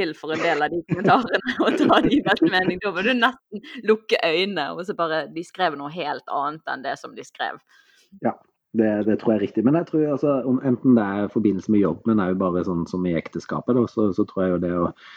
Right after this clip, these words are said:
Speaker 2: å, å, å klare å telle til ti eventuelt, eh, eller i hvert fall bare, eh,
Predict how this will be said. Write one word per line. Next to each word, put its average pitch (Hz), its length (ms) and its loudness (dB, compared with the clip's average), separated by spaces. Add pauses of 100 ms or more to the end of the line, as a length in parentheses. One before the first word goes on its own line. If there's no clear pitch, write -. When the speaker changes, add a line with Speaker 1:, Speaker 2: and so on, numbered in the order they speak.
(300)
Speaker 2:
å, 101 140 2 (260)
å, - 160 0 (240)
å - 80 2
klare 98 400 0
å 104 240 4 (320)
telle 113 240 -4
til 110 160 -6
ti 110 140 2 (100)
eventuelt, 117 560 0
eh, 117 240 2 (140)
eller 104 340 0
i 107 160 2
hvert 104 160 0
fall 107 160 2
bare, 101 240 0 (400)
eh, 110 180 0